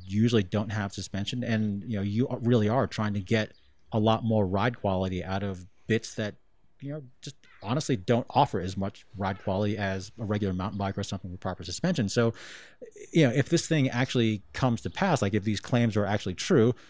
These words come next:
um, I guess I'll find out. I'm gonna, I'm gonna request a test set pretty soon here. But I mean, if that stuff does actually, you know, deliver that sort of stuff, then they may have an argument here. I mean, especially for that kind of money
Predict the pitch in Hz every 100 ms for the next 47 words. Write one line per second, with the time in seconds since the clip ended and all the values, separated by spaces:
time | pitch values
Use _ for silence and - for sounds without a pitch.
0 | - - 101 98 98 107 120 110 - 110
1 | 131 131 104 107 98 98 117 113 104 95
2 | - 110 - 98 92 - 117 - 101 -
3 | 92 - 90 92 107 104 110 110 107 110
4 | 123 - 117 104 - 113 110 101 - _
5 | _ _ _ - - - 107 - 101 90
6 | - _ - - _ _ _ - 113 85
7 | 117 101 170 110 82 - 90 80 98 120
8 | 127 139 139 139 127 170 208 160 196 -
9 | 160 165 151 156 180 85 73 80 101 123
10 | 120 117 - 156 123 127 113 117 104 175
11 | 139 123